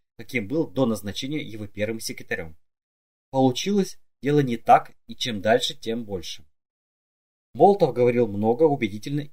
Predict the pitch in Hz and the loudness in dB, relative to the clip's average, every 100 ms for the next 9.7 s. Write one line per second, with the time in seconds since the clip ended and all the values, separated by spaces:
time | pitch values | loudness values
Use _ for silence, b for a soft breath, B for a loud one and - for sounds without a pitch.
0 | _ 131 143 202 - 139 147 - _ _ | _ -6 -4 -2 -2 -2 -4 -8 _ _
1 | _ _ _ _ 123 170 - - 160 156 | _ _ _ _ -6 -6 -4 0 2 2
2 | 127 131 143 143 - 95 120 120 113 101 | -4 0 -2 0 -6 -8 -6 -4 -4 -4
3 | 120 - 180 - _ _ _ 117 127 143 | -8 -4 -6 -6 _ _ _ -2 0 0
4 | 147 123 - - 135 127 123 120 127 117 | 0 -6 -6 -2 0 0 -4 -6 -8 -12
5 | - - 104 101 95 - - - _ _ | -16 -14 -10 -8 -6 -8 -10 -18 _ _
6 | - 110 151 165 120 135 160 156 139 - | -16 -6 0 0 2 6 8 6 -4 -10
7 | _ _ - 131 - 110 101 135 147 139 | _ _ -12 -10 -6 -6 -4 -6 -6 -8
8 | 120 - 101 123 139 135 - 107 101 107 | -8 -8 -6 -4 -2 -4 -4 -6 -6 -6
9 | 113 113 110 107 - 85 78 | -6 -8 -12 -12 -12 -14 -18